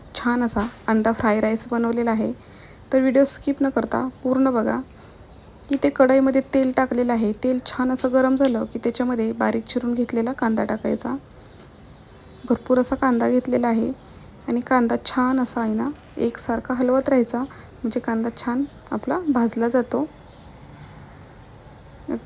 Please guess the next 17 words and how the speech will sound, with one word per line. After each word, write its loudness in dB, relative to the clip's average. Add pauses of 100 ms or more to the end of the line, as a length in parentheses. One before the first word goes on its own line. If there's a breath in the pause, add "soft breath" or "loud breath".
त्याच्यामध्ये 0
आहे 2
ना, -2 (420)
कढीपत्ता 2
टाकूयात. -2 (1800)
छान -2
असा -4
पुन्हा 2
मिक्स -2
करून 2
घेऊयात. 4 (4000)
तर -6
त्याच्यामध्ये -2 (1120)
पाहू 4
शकता, -2
कांदा 0
आपला -2